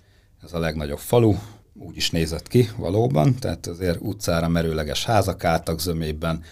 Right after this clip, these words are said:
nem voltak zártsorúak, nem voltak emeletesek, tehát azért hasonlítsuk már össze mondjuk egy ez-,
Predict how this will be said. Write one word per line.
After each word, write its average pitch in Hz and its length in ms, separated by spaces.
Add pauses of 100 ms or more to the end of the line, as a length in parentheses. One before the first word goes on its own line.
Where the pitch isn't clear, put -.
(260)
nem 78 200
voltak 71 340
zártsorúak, 87 840
nem 78 220
voltak 73 400
emeletesek, 92 640
tehát 92 240
azért 101 200
hasonlítsuk 87 680
már 82 180
össze 90 240
mondjuk 85 320
egy 82 220 (640)
ez-, 92 200